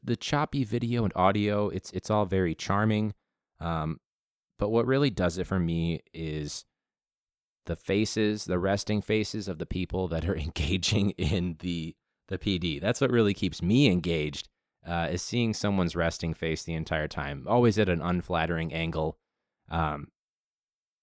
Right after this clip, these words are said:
and of course, you know, because it's a resting face, you just kinda do what comes naturally, or maybe you're trying to change it because you know that you're being,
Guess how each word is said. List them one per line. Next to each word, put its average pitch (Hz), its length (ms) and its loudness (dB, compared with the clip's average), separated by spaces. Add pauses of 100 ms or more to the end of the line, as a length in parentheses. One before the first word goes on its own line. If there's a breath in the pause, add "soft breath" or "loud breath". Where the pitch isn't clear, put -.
(120)
and 104 100 2
of 101 120 2
course, 98 320 2
you 85 280 -10
know, 82 100 -4
because 87 300 -4
it's - 140 -6
a 85 40 2
resting 85 380 -2
face, 80 340 -4
you 82 120 -8
just 85 180 -8
kinda 82 200 -4
do 78 200 -4
what 76 120 -4
comes 82 240 -4
naturally, 78 440 -4
or 82 80 -2
maybe 85 200 0
you're 80 100 -2
trying 80 260 -2
to 73 220 -6
change 82 300 -4
it 76 60 -6
because 80 260 -4
you 82 60 0
know 78 120 -2
that 78 100 -4
you're 82 100 -6
being, 73 340 -4